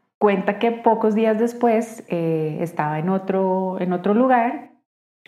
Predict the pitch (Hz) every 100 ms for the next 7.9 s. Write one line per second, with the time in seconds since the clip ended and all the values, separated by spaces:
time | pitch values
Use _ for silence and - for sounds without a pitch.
0 | - _ _ _ 208 208 214 208 220 214
1 | 220 220 214 190 175 165 190 202 190 175
2 | 175 180 - 165 156 151 147 175 196 254
3 | 214 202 202 202 175 160 147 151 170 226
4 | 240 233 226 226 220 220 220 220 214 208
5 | 202 196 196 202 208 262 254 240 240 233
6 | 233 202 175 165 156 160 175 180 156 160
7 | 165 175 165 170 247 254 247 - -